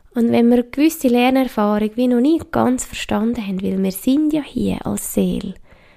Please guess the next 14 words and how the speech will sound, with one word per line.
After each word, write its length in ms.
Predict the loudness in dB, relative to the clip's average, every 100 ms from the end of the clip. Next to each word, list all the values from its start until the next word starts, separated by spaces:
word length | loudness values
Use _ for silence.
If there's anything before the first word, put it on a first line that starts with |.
| -8
inkarniert 800 | 0 0 0 0 2 4 2 0 -2
hier 280 | 0 0
in 60 | -2
dem 200 | -4 -4
menschlichen 560 | -2 -2 -2 -6 -6 -10
Körper, 480 | -8 -8 -8 -8
in 100 | -8
dem 160 | -6 -6
Leben, 380 | -4 -2 -2 0
wo 80 | 0
wir 180 | 0
uns 180 | 0 -2
ausgesucht 680 | -4 -4 -6 -8 -8 -8 -10
haben, 180 | -8 -10